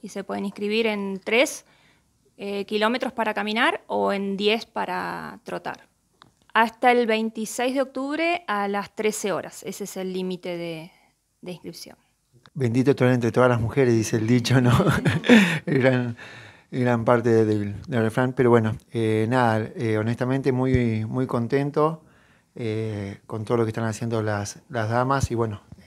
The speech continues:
Speaker 2: eh, Daniela de la parte de, de Esquel Sport Evento, con lo que va a ser la parte deportiva,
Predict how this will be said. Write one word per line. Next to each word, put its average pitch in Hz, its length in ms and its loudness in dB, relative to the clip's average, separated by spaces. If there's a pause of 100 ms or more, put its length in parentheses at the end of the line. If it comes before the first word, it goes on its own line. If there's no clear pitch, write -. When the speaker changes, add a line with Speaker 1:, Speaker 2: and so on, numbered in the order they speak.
Speaker 2:
eh, 110 460 -10
Daniela 113 480 -2
de 107 180 -2
la 104 160 -4
parte 110 320 -4
de, 104 340 -8
de 127 120 -10
Esquel 113 180 -10
Sport 110 280 -8
Evento, 123 460 -4 (880)
con 131 160 2
lo 127 80 2
que 127 100 -2
va 131 100 6
a - 20 2
ser 135 400 -4
la 113 500 -2
parte 131 600 2
deportiva, 120 800 -4